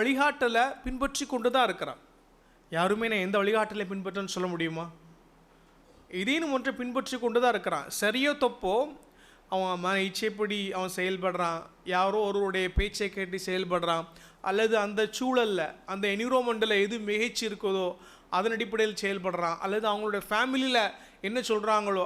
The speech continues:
அதன் அடிப்படையில் செயல்படுறான், அல்லது அவனுக்கு பிடிச்ச ஒரு செலிபிரிட்டி என்ன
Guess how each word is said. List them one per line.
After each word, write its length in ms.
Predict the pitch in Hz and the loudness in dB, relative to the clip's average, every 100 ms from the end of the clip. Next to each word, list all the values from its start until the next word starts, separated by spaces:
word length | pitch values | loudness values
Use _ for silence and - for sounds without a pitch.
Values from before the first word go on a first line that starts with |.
| - | 0
அதன் 160 | 190 208 | -4 -2
அடிப்படையில் 440 | 208 208 214 202 196 | -2 -2 -2 -2 -2
செயல்படுறான், 580 | 190 185 180 175 165 175 - - - | -2 0 2 2 0 -6 -20 -20 -2
அல்லது 200 | 208 233 226 | 2 4 4
அவனுக்கு 300 | 247 254 214 | 2 -4 -4
பிடிச்ச 380 | 269 269 269 254 208 | -2 -2 2 2 2
ஒரு 100 | 208 - | -2 -2
செலிபிரிட்டி 480 | 240 262 269 233 247 | -2 0 -2 0 -2
என்ன 120 | 233 | -2